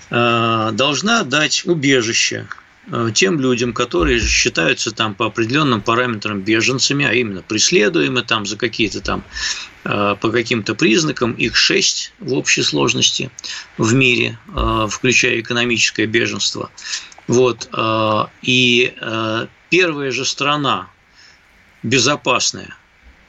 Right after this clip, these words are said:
безо-, подчеркиваю, первая безопасная страна, куда вступила нога этого беженца, и которая является подписантом этой конвенции, обязана предоставить им убежище. Значит, первой страной,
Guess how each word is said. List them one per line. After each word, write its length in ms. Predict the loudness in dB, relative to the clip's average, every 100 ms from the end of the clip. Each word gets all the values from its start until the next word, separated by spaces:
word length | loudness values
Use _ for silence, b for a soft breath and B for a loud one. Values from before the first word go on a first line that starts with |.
| _ _ -4
безо-, 320 | 0 2 0
подчеркиваю, 540 | 0 0 0 0 -4
первая 380 | 0 0 2 0
безопасная 720 | 0 0 0 0 0 0 -2 -2
страна, 440 | 0 0 0 -4
куда 280 | -4 -2 -2
вступила 520 | 0 -2 2 2 2
нога 280 | 2 2 2
этого 340 | 2 0 0
беженца, 600 | 2 2 0 0 0 -2 -8 B B B -2
и 140 | 0
которая 400 | 0 0 2 4
является 440 | 4 2 0 -2 -4
подписантом 760 | -6 -2 0 2 0 -2 -4
этой 180 | -2 -4
конвенции, 560 | -2 0 2 2 2 0
обязана 400 | 0 0 -2 -4
предоставить 640 | -2 0 0 0 0 -2
им 140 | -6
убежище. 500 | -4 -6 -2 -2 -2 -6 -16 B B B B -2
Значит, 320 | 2 2 0
первой 340 | 2 2 2
страной, 640 | 0 0 0 2 2 2